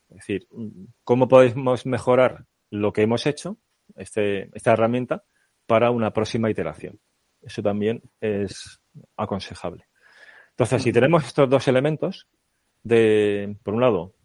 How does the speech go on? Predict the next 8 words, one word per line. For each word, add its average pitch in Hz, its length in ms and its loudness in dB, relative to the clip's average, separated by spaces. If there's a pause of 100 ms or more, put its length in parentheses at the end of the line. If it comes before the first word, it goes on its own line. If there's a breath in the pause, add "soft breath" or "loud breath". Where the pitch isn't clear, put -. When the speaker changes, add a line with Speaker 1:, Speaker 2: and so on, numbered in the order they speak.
(140)
Speaker 1:
un 113 240 -2
objetivo 120 640 -2
para 98 240 -2
realizar 95 400 -4
el 101 60 -4
juego 101 380 -2 (280)
y 107 80 -2
dos, 117 400 2